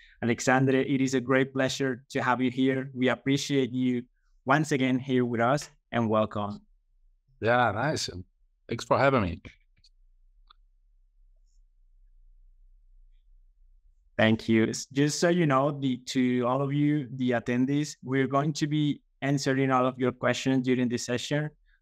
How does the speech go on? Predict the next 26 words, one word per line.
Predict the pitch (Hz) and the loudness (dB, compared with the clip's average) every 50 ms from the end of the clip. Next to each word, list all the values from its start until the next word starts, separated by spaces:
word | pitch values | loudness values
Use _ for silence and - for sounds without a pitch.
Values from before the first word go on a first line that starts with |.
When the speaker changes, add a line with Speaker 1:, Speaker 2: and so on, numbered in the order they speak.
| _ - | _ -4
Speaker 1:
We're | - 131 120 | -2 0 2
gonna | 135 135 135 135 127 | 2 2 2 2 2
be | 127 135 131 | 2 0 -2
talking | 127 - 139 135 135 - - 160 160 | 0 0 -2 -2 0 0 0 0 0
about | 156 143 135 127 127 - 123 | 2 2 2 2 2 0 -2
Agile | 120 120 123 120 120 117 | -2 -2 0 0 -2 -2
Coach | - - 120 123 139 143 139 - - - _ _ _ _ - | -2 -2 -2 -2 -2 -4 -6 -10 -12 -12 _ _ _ _ -4
and | 127 123 127 | -4 -2 0
how | - 131 127 | 0 0 0
to | 131 131 - - - 131 127 127 127 123 120 113 110 113 - _ _ _ _ _ _ - | 0 -2 -2 0 2 2 2 4 2 2 0 0 -2 -6 -12 _ _ _ _ _ _ -2
properly | - 143 139 139 139 139 135 139 139 | 2 2 2 2 2 0 0 2 2
implement | - 147 143 131 135 135 131 131 131 127 120 110 | 2 2 2 2 2 2 2 4 4 4 2 2
it | 127 120 | 0 0
within | 120 131 123 120 127 127 | 0 0 0 2 2 2
the | 120 120 123 117 | 2 2 0 -2
organizations | 123 123 123 113 120 120 120 117 - 123 123 117 - 127 117 - - | 0 -2 0 0 0 0 0 0 0 0 0 0 0 -2 -4 -4 0
and | 131 120 120 117 | 0 2 2 4
lead | 123 135 139 135 - _ _ _ _ _ - | 4 4 2 2 0 _ _ _ _ _ -4
the | - 113 | -4 -4
change. | 107 - - 120 113 113 110 110 107 - - _ _ _ _ _ | -4 0 0 2 2 2 2 0 -2 -4 -12 _ _ _ _ _
So | - - 139 131 131 135 135 131 135 131 - - | -2 2 4 4 4 4 2 2 0 0 -2 -4
if | 123 135 131 120 - - | 0 0 0 0 2 2
you | 160 160 | 2 4
have | 160 160 143 135 147 | 6 4 4 4 2
any | 139 135 131 | -2 -2 -2
questions | 131 - 139 135 127 - - 135 135 135 | -2 -2 -2 -2 -2 -2 -2 -2 -2 -2